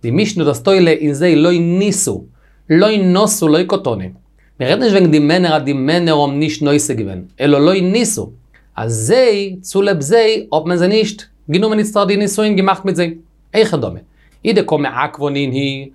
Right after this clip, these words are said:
אז זי זאגט, איך וויל נישט קומען צו די חתונה. קען נישט זיין, אבער אוכלוס משלו, ואוכלוס בתרומה. אלא לאו וואס מיינט, לא הניסו, אז זי איז גורם, דאן נישט חתונה האבן.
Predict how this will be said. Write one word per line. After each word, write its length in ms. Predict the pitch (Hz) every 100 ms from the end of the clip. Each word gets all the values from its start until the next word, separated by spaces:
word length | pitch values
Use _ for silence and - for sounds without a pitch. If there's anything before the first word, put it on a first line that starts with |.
| _ -
אז 140 | 180
זי 120 | 220
זאגט, 320 | 175 147 139 131
איך 60 |
וויל 100 | 139
נישט 120 | 147
קומען 180 | 156 147
צו 80 | 147
די 80 | 131
חתונה. 400 | 127 131 135 139 135 131 - _ _ _ -
קען 140 | 117
נישט 140 | 113 110
זיין, 320 | 156 175 - -
אבער 280 | 127 127 143
אוכלוס 280 | 147 143
משלו, 320 | 151 147 143 135
ואוכלוס 280 | 143 156
בתרומה. 340 | 143 147 214 127 - - _ _ -
אלא 120 | 180 180
לאו 160 | 175
וואס 180 | 180 185
מיינט, 200 | 185 170
לא 80 | 175
הניסו, 340 | 165 180 180
אז 120 | 151
זי 100 | 127
איז 160 | 180 143
גורם, 500 | 151 180 165 156 135
דאן 100 | 147
נישט 160 | 165 160
חתונה 400 | 120 110 - 127
האבן. 260 | 131 151